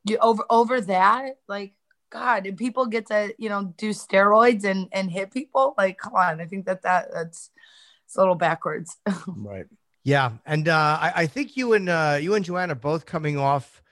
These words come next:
Speaker 3: uh, a loss, if I'm, if I'm correct. Does that at all change the way you prepare, or is your mentality change a little bit? Uh, 'cause nobody wants to have two in a row. Does it mean,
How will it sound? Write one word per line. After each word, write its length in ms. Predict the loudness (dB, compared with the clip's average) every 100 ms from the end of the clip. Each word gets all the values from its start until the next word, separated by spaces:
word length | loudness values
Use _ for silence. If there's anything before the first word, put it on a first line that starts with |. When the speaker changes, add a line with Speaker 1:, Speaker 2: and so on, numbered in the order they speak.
| _ _ -4
Speaker 3:
uh, 420 | 2 4 4 2 0
a 80 | 0
loss, 320 | 2 2 0
if 160 | -2
I'm, 240 | 0 0 -4
if 160 | -8 -2
I'm 140 | -2 -2
correct. 420 | -8 0 0 0
Does 100 | -2
that 220 | 0 0
at 80 | 2
all 180 | 4 2
change 680 | -2 -2 0 2 -2 -4 _ _ _ _ _ -10
the 100 | -2
way 120 | 0
you 200 | 0 -2
prepare, 720 | -4 -10 -8 0 4 4 4
or 240 | 4 2 2
is 260 | 0 -4
your 80 | -2
mentality 560 | -4 -4 -2 0 0 -2
change 400 | -4 -2 -2 -2
a 60 |
little 240 | -4 -2 -2
bit? 340 | -2 -2 -2
Uh, 260 | -2 0 -2
'cause 160 | -4 -2
nobody 260 | -2 0
wants 200 | -2 -4
to 100 | -4
have 180 | -8 -8
two 180 | -10 -12
in 80 | -10
a 40 |
row. 340 | -8 -6 -6 -8
Does 160 | -14
it 80 | -8
mean, 300 | -6 -6 -8